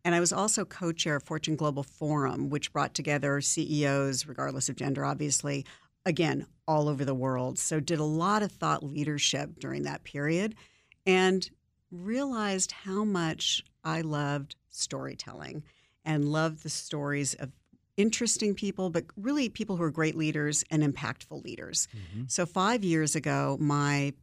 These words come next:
Speaker 1: now business partner, Patty Sellers, also a very top senior Fortune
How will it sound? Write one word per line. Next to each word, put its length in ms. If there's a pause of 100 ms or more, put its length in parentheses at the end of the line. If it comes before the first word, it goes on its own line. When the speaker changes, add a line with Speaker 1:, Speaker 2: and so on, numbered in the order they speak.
(220)
Speaker 1:
now 220
business 400
partner, 400
Patty 340
Sellers, 580
also 480
a 140 (160)
very 400
top 340
senior 440
Fortune 500